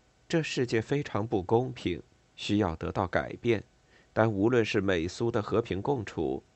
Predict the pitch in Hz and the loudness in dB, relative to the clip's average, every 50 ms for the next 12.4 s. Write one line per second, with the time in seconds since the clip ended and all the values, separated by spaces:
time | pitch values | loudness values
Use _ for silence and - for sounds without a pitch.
0 | _ _ _ _ _ _ _ _ _ _ _ - 135 139 151 - - 139 - - | _ _ _ _ _ _ _ _ _ _ _ 0 2 2 2 2 2 0 2 2
1 | 151 151 147 - 147 143 - 170 170 180 185 - - - 55 62 - _ _ _ | 2 0 2 0 0 0 0 -2 -2 -2 -4 -4 -4 -4 -4 -8 -10 _ _ _
2 | _ _ _ - 113 117 135 131 - - 131 107 - 107 - - 143 120 - 135 | _ _ _ 4 4 4 4 2 0 0 0 0 0 -2 -2 -2 -2 -2 0 -2
3 | 123 131 165 185 123 101 - 120 107 110 113 - 92 87 92 - - 117 101 87 | -2 0 0 0 0 0 2 2 0 2 2 0 0 0 0 0 2 2 0 2
4 | 95 87 - 87 69 60 - - 87 78 82 85 - - - _ _ - 117 107 | -2 -2 -2 -2 -2 -2 -4 -2 -2 0 0 -2 -4 -6 -16 _ _ 4 6 8
5 | 104 101 104 - - 135 120 117 - 123 107 95 87 90 110 101 90 85 92 123 | 8 6 4 2 0 -2 0 0 0 -2 0 0 0 2 2 2 0 2 0 -2
6 | 120 - 95 78 80 - 113 113 - - 95 107 - - 82 82 110 117 - 90 | 0 -2 -4 -4 0 2 0 0 2 0 -2 -2 0 0 -2 0 0 0 0 0
7 | 71 57 - - 139 147 120 - 117 104 87 78 - - - 64 - - _ - | -2 -2 -2 -2 -2 -2 0 -2 -2 -2 -2 -4 -6 -4 -4 -4 -4 -6 _ -20
8 | _ _ _ _ _ _ - 165 180 170 156 170 180 170 156 127 - 117 104 101 | _ _ _ _ _ _ 0 2 2 2 2 0 0 2 0 2 2 2 2 2
9 | - - 110 120 - - 180 147 127 - 104 85 85 87 - 98 90 73 85 82 | 0 0 -2 -2 0 -2 -2 -2 -2 -2 -4 -4 -2 0 2 2 2 2 2 0
10 | 64 - - _ - _ _ _ _ _ _ _ - 120 104 101 - 120 98 90 | 0 -2 -6 _ -20 _ _ _ _ _ _ _ 2 2 2 4 2 0 -2 2
11 | - 95 90 - - 87 80 85 104 113 110 95 90 - - 120 113 104 90 73 | 2 2 2 2 2 0 0 0 0 -2 -2 -2 -4 -2 2 2 2 2 2 -2
12 | 87 107 120 - - 80 73 - | -4 -4 -4 -4 -2 -2 -2 -2